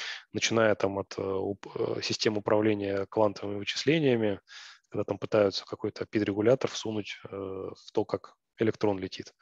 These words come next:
Ну, такие очень спорные, э, теории.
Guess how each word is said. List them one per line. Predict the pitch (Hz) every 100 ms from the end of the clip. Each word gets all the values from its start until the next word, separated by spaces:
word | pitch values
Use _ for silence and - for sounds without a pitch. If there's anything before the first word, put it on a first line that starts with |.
| - - - _ -
Ну, | 117 -
такие | 113 - 101
очень | 92 98 98 101
спорные, | - - 104 95 92 92 95 98 - -
э, | 117
теории. | - 117 151 143 110 101